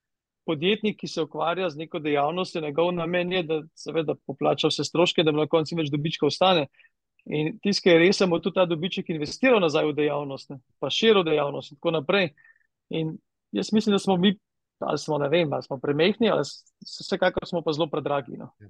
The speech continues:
Speaker 2: Gregor, imaš tudi občutek, jaz sem velikokrat v življenju, ko sem s podjetniki bil v kontaktu, doživel, eh, prav v medijih, recimo, ne, da niso želeli, eh,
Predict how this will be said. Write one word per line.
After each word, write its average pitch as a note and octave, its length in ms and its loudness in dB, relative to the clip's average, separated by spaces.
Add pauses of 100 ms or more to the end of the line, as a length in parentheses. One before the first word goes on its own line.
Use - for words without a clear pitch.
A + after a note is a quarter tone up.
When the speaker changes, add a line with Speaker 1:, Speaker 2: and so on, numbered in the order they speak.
Speaker 2:
Gregor, C3 420 -6
imaš C3+ 280 -8
tudi D#3 200 -8
občutek, C3+ 440 -10
jaz A#2+ 120 -10
sem A#2 160 -12
velikokrat A2+ 500 -12
v G2+ 120 -14
življenju, F#2+ 580 -12
ko F2 120 -20
sem F#2 200 -16 (260)
s - 160 -20
podjetniki G2+ 540 -16
bil G2+ 200 -12
v G2 260 -10
kontaktu, F#2 640 -10 (760)
doživel, G#2 560 -2
eh, G#2 680 -8
prav B2 260 -2
v A2+ 140 -6
medijih, A#2+ 640 -6
recimo, A#2+ 540 -12
ne, F#2+ 200 -12 (580)
da G2+ 240 -8
niso B2+ 540 -8
želeli, G#2 800 -6
eh, F#2+ 480 -10